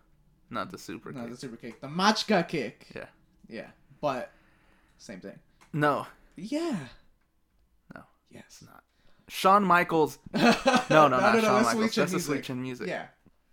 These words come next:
Speaker 2: The Young Bucks do super kicks.
Speaker 1: We won't talk about that.
Speaker 2: <laughs>
Speaker 1: We won't say
Speaker 2: Um,
Speaker 1: anything.
Speaker 2: yeah, surprising that Rusev got the clean victory.
Speaker 1: Yeah, it was a surprise.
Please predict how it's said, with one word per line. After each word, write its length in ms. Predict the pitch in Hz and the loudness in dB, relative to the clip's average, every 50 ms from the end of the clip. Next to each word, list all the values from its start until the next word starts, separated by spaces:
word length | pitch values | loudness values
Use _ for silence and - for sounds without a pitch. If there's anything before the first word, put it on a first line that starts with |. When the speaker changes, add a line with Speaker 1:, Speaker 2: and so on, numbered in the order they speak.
| _ _ _ _ _ _ - - _ - - _ _ _ _ _ - - _ _ _ _ _ - | _ _ _ _ _ _ -20 -20 _ -20 -20 _ _ _ _ _ -20 -20 _ _ _ _ _ -10
Speaker 2:
The 120 | 156 160 | -6 -2
Young 240 | 175 202 208 208 202 | 0 0 0 0 0
Bucks 360 | 190 180 151 131 - - - | 0 0 0 -2 -4 -10 -14
do 140 | 156 156 151 | -12 -12 -12
super 280 | 151 - 170 156 147 139 | -8 -8 -8 -8 -8 -10
kicks. 580 | - - 101 80 - - - - - - - _ _ _ _ _ _ _ _ _ _ _ _ _ _ _ _ _ - - - - _ _ _ _ _ _ _ _ _ _ _ _ _ _ _ _ _ - | -10 -12 -12 -12 -14 -16 -20 -20 -20 -20 -20 _ _ _ _ _ _ _ _ _ _ _ _ _ _ _ _ _ -20 -20 -20 -20 _ _ _ _ _ _ _ _ _ _ _ _ _ _ _ _ _ -6
Speaker 1:
We 120 | 240 220 170 - - - - - | -6 -6 -6 -8 -14 -20 -18 -16
won't 200 | - - - - | -16 -12 -8 -6
talk 200 | 226 - - - | -6 -6 -8 -10
about 180 | - - - - - - - - | -12 -14 -14 -14 -16 -18 -14 -14
that. 340 | - 190 - - - 180 - - | -14 -14 -14 -14 -14 -16 -16 -16
Speaker 2:
<laughs> 240 | - 180 - 156 - | -18 -20 -18 -14 -12
Speaker 1:
We 80 | 147 | -12
won't 240 | 131 135 135 135 - - _ - | -10 -8 -8 -10 -10 -12 _ -10
say 60 | 143 | -6
Speaker 2:
Um, 320 | 165 170 175 170 170 165 160 | -4 -4 -2 -2 -4 -4 -6
Speaker 1:
anything. 360 | 156 151 147 - - - - _ _ _ _ _ | -10 -14 -18 -20 -20 -20 -20 _ _ _ _ _
Speaker 2:
yeah, 180 | - 160 175 175 | -16 -14 -14 -12
surprising 580 | - - 147 143 - - 135 156 170 170 180 170 | -12 -12 -14 -14 -10 -8 -6 -4 -2 -2 -2 -2
that 120 | 165 156 | -4 -4
Rusev 340 | 143 147 151 156 - 165 151 | -6 -6 -8 -8 -10 -12 -10
got 240 | - 139 139 - - | -8 -8 -8 -8 -10
the 80 | 135 | -14
clean 480 | 120 - - 151 139 143 147 147 147 135 | -16 -16 -14 -14 -12 -10 -10 -10 -12 -10
victory. 160 | 120 127 147 | -6 -4 -2
Speaker 1:
Yeah, 100 | 151 131 | -2 0
it 40 | 127 | -2
was 80 | 127 | -4
a 60 | 127 104 | -4 -6
surprise. 720 | 98 - - - 123 123 123 120 127 139 139 - - | -6 -8 -2 2 4 4 4 4 2 0 -4 -6 -14